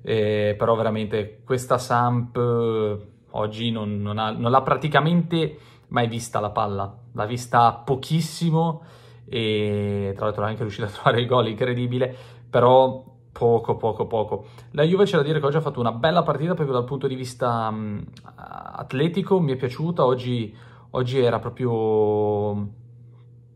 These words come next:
mm, in palla, ha pressato alto e ha soprattutto ha pressato praticamente per tutti i novanta minuti,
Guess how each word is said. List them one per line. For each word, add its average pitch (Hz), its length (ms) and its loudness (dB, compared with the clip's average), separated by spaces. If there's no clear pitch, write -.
mm, - 500 -8
in 120 180 -2
palla, 160 840 0
ha - 120 -2
pressato - 440 0
alto 165 500 2
e 135 100 0
ha 127 80 2
soprattutto 139 460 -2
ha 160 40 2
pressato 151 680 -2
praticamente 135 560 2
per 131 280 0
tutti 170 400 -4
i 156 40 2
novanta 131 360 4
minuti, 110 580 -2